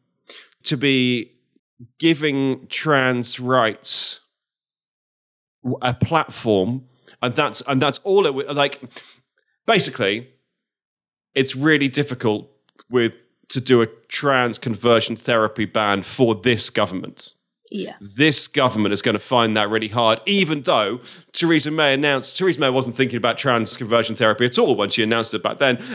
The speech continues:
Speaker 1: And this, this is the government that legalized same-sex marriage, I think.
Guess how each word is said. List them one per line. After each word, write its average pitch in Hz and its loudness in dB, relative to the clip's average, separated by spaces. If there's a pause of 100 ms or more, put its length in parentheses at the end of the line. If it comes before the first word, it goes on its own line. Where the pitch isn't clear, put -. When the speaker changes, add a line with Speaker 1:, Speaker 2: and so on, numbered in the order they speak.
Speaker 1:
And 127 0 (1400)
this, 196 4
this 151 0
is 139 -6
the 143 -4
government 120 0 (240)
that 117 -4
legalized 120 0 (260)
same-sex 120 -2
marriage, - -6 (920)
I 101 -10
think. - -12